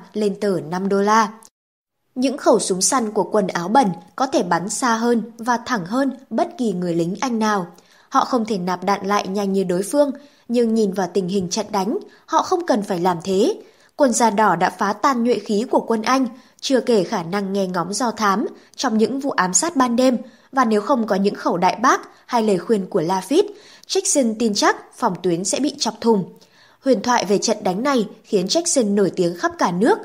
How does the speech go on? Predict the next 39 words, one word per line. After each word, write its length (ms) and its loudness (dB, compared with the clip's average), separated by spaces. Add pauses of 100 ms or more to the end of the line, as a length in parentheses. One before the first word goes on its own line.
(280)
Ông 200 2
dấn 220 0
thân 240 -2
vào 120 -2
chính 240 -2
trị 320 0 (180)
và 220 4
trở 160 2
thành 200 -2
tổng 260 0
thống 260 -6
thứ 120 -2
bảy 280 4
trong 180 -2
lịch 140 0
sử 280 0
nước 180 -2
Mỹ. 360 2 (340)
Edward 360 2
Livingston 600 2 (320)
trở 180 -2
thành 260 -2
bộ 180 4
trưởng 260 -2
bộ 120 0
ngoại 200 -2
giao. 320 4 (440)
Và 160 4
Jean 280 2
Lafitte, 420 4 (300)
người 280 6
không 220 0
còn 220 4
là 100 4
kẻ 240 -2
bị 180 -2
truy 200 0
nã 220 0
nữa, 300 2